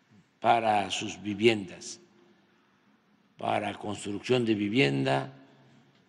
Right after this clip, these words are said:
para ampliación de vivienda y mejoramiento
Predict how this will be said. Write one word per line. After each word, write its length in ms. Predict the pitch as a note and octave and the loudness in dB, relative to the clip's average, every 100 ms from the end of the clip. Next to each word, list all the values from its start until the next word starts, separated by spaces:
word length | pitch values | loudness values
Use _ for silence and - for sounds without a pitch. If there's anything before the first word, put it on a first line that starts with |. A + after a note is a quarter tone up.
| _ _ _ - | _ _ _ -6
para 520 | A2+ A2+ G#2 G2+ G2+ - | 2 4 6 4 2 0
ampliación 720 | G#2+ G2 G#2+ G#2 F#2 C3+ C3 | -2 -2 0 2 6 4 4
de 100 | A2+ | 2
vivienda 720 | G#2 G#2 B2 C3 B2+ C3+ C3 - - - - _ - | 2 4 2 2 0 -2 -4 -16 -20 -20 -20 _ -4
y 120 | B2+ | 0
mejoramiento 1000 | C3 A2 A#2+ A#2 B2 C#3+ C#3+ A#2 - | 2 2 2 4 4 4 4 2 -2